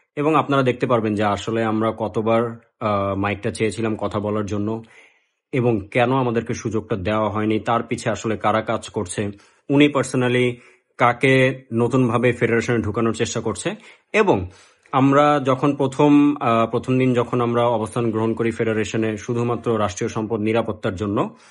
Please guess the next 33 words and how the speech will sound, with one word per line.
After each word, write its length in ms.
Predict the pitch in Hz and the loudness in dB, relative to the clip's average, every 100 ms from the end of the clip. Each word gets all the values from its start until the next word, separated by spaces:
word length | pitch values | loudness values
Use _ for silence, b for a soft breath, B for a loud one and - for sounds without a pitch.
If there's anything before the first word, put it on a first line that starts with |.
| b b _ | b b _
as 80 | 120 | 0
a 60 | 147 | 2
boxer 320 | 135 123 143 | 2 2 2
হিসেবে 480 | 131 135 127 131 117 | 2 2 2 2 2
এটা 140 | 120 | 0
আমার 160 | 113 117 | 0 0
নৈতিক 400 | 113 101 113 101 | -2 -2 -4 -2
দায়িত্ব 360 | 107 104 117 | -4 -4 -6
আমি 240 | 104 107 95 | -4 -4 -4
মনে 240 | 104 113 | -2 0
করি। 280 | 117 131 175 | 0 -2 -2
যেখান 280 | 107 107 107 | -4 -4 -4
থেকে 160 | 113 | -4
আমি 140 | 110 101 | -4 -4
শিখেছি, 480 | 156 151 139 131 | -2 0 0 -2
যেখানে 340 | 107 104 - 110 | -2 -2 -4 -4
আমি 160 | 110 | -2
খেলেছি, 600 | 104 131 139 127 117 101 92 B B B - | -4 0 0 0 -2 -4 -8 B B B -4
যেখানে 360 | 107 113 117 | -2 0 0
আমার 240 | 113 120 120 117 B B - | 2 2 -2 -6 B B -4
আসা 180 | 120 135 | -2 4
যাওয়া 200 | 139 135 | 4 2
ছিল 240 | 127 127 | 0 0
বছর 280 | 107 107 117 | 0 -2 -2
পর 160 | 120 | 0
বছর, 360 | 107 104 - 101 92 b b | -2 -4 -6 -8 -10 b b
সেটার 540 | - - 143 151 131 98 | -4 0 4 4 2 2
দায়িত্ব 380 | 127 139 - | 0 0 0
যদি 200 | 139 131 | 0 2
আমি 160 | 127 123 | 2 2
নিতে 260 | 117 117 117 | 0 0 0
না 160 | 110 | 0
পারি, 340 | 101 104 110 | -2 -2 -4